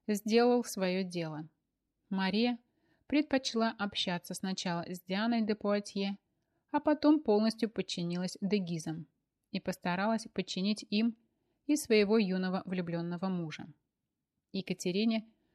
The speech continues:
приходилось лавировать между де Гизами и Антуаном де Бурбоном, которого она все же сумела перетянуть на свою сторону.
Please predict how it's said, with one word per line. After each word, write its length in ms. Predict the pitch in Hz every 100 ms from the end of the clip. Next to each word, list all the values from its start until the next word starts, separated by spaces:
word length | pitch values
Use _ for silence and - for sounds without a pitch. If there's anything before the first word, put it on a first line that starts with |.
| _
приходилось 640 | - 262 277 269 262 269 -
лавировать 720 | 214 220 208 180 165 165 - -
между 400 | 196 175 - 175
де 160 | 170 165
Гизами 560 | 180 214 220 214 214 - _ _ _ -
и 140 | 269
Антуаном 560 | 196 185 175 180 202 202
де 120 | 180
Бурбоном, 600 | 170 196 202 190 165 170 156 _ _ _ _
которого 500 | 190 190 202 202 196 -
она 240 | 190 196
все 180 | 208 220
же 120 | 226
сумела 460 | - 277 233 180 165
перетянуть 560 | 190 180 180 180 214 -
на 120 | 190
свою 280 | 185 175 185
сторону. 520 | - 170 165 170 180